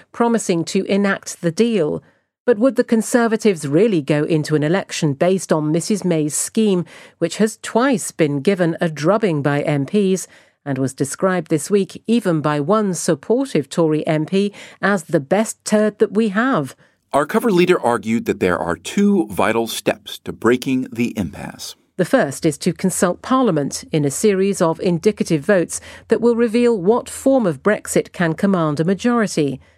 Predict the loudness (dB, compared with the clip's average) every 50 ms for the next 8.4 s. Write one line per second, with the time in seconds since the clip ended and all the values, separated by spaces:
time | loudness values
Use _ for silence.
0 | _ _ _ _ -6 -6 -4 0 2 2 2 2 2 0 0 0 0 0 0 0
1 | 0 0 -2 -2 0 2 2 2 2 2 0 0 2 2 0 0 0 0 0 2
2 | 2 2 2 0 0 0 -4 -8 -18 -18 _ 0 2 2 4 2 2 0 -2 -4
3 | -4 -2 -2 -2 -6 _ _ -2 0 0 0 -2 -2 0 0 0 0 2 0 -2
4 | 0 0 -2 -2 -2 -4 -8 -14 -20 _ _ _ _ _ _ _ _ _ _ _
5 | -2 2 2 2 2 2 0 -2 0 2 2 2 2 2 2 0 0 0 0 0
6 | 0 0 0 -2 -8 -4 -2 -2 -2 -2 -2 -8 0 0 0 0 0 -6 -8 -8
7 | -2 0 0 0 0 2 0 -2 -2 -2 -2 0 0 0 2 2 0 2 2 2
8 | 2 0 0 0 -2 -4 -6